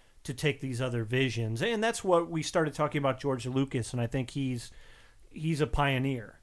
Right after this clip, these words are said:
You know, he's done a lot. He had great people designing the ships and the droids and things like that.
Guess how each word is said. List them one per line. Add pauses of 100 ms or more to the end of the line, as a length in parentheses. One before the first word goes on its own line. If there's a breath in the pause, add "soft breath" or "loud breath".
(200)
You
know,
he's
done
a
lot. (360 soft breath)
He
had
great
people
designing
the
ships
and
the
droids
and
things
like
that.